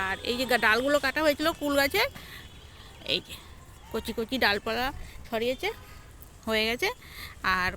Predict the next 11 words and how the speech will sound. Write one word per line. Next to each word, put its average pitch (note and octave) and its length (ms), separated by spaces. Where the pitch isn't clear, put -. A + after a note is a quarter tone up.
এখনও C#4+ 280
কুড়ি D4+ 180
আসেনি, F#3+ 300
কুড়ি F#4+ 180
আসবে। - 280
আর - 100
পেয়ারা B3+ 340
গাছে D#4 280
কিন্তু D4+ 180
আর C#4 60
কয়েকদিন C4+ 420